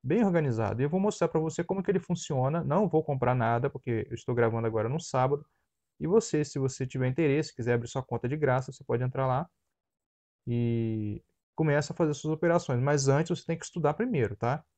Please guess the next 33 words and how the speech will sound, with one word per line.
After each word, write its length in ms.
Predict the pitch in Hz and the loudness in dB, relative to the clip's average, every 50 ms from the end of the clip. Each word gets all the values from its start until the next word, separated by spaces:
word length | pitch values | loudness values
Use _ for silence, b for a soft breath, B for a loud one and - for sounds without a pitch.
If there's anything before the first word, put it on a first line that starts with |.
| _ _ _ _ _ _ _ _ _ _ _ _ _ _ _ | _ _ _ _ _ _ _ _ _ _ _ _ _ _ _
Eu 300 | - 123 117 120 127 131 | -4 0 2 2 2 2
já 100 | 135 147 | 2 2
deixo 240 | 139 131 131 131 - | 2 2 0 0 0
avisado 460 | 151 135 135 123 123 123 127 135 151 | -2 -2 0 0 2 2 2 2 0
que 420 | - - 170 170 160 147 135 - - | -4 -4 -2 -2 0 0 -2 -4 -4
tem 120 | - 139 135 | -2 -2 2
mais 240 | 131 139 165 185 | 4 4 4 4
de 80 | 202 196 | 4 6
dois 260 | 165 180 185 156 139 | 6 6 6 6 4
anos 220 | 143 160 175 175 - | 4 2 2 0 0
que 80 | - | -4
eu 20 | 139 | -4
estou 160 | - 139 131 | -2 -4 -4
estudando 480 | - - 147 123 120 120 123 123 120 | -4 -4 -4 -2 -2 0 0 -2 -2
como 220 | - - 120 123 123 | -4 -6 -6 -6 -4
fazer 400 | - 131 117 110 110 117 117 113 | -2 -2 -2 0 0 0 0 0
investimentos 720 | 117 113 120 113 - 127 123 117 113 110 110 - - - _ _ _ _ _ _ _ _ _ - | 0 -2 -2 -4 -4 -4 -4 -4 -4 -4 -6 -10 -14 -20 _ _ _ _ _ _ _ _ _ -4
na 80 | 127 120 | -2 0
Bolsa 220 | 113 120 117 117 | 2 2 0 0
de 100 | 127 120 | -2 -2
Valores, 420 | 113 127 123 120 123 131 139 156 160 | 0 0 2 2 4 4 2 2 0
então 220 | 170 - 156 151 | -2 -2 -4 -2
não 100 | 160 160 | -2 -2
é 40 | 165 | -2
uma 80 | 175 | -4
coisa 260 | 175 - 160 156 165 170 | -2 -2 -2 0 0 -2
que 100 | - 175 | -4 -4
você, 120 | - - - _ | -6 -8 -6 _
pra, 480 | - 147 143 147 147 147 135 127 123 - _ - | 2 4 4 4 2 0 -2 -4 -6 -10 _ -8
pra 80 | 135 | -6
você 200 | 131 135 131 151 | -4 -4 -4 -6
fazer 400 | - - 147 139 127 127 135 135 | -6 -4 -2 -2 0 -2 -2 -4
sem 580 | 135 - - 147 143 151 151 147 143 139 160 | -6 -8 -6 -6 -4 -4 -2 -4 -4 -6 -8